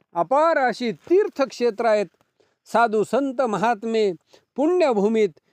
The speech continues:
निरंतर त्यांनी वास्तव्य केलेलं आहे. अशा पद्धतीनं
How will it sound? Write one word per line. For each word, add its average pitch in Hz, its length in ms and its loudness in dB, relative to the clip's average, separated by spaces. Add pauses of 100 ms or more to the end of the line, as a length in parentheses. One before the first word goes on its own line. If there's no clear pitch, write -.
(120)
निरंतर 226 920 0
त्यांनी 240 360 -4
वास्तव्य 220 600 0
केलेलं 208 420 0
आहे. 185 220 -2 (480)
अशा 202 280 2
पद्धतीनं 202 720 -2